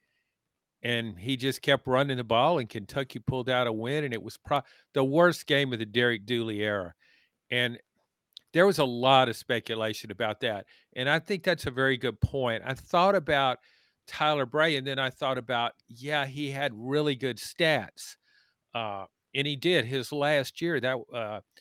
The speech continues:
two thousand and twelve, he had really good stats, but you're right. There was always a feeling, and not just with Bray, but with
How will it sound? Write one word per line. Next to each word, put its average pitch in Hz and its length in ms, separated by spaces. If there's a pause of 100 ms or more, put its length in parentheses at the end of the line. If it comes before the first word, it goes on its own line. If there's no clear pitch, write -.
(180)
two 139 140
thousand 123 420
and 107 360
twelve, 120 600 (280)
he - 140
had 127 200
really 139 280
good 117 200
stats, - 540
but - 200
you're 127 120
right. 127 380 (400)
There 165 120
was 185 200
always 202 500
a 135 80 (100)
feeling, 165 380
and 131 100
not 143 220
just 143 300
with 120 140 (100)
Bray, 135 380
but 110 180
with 120 160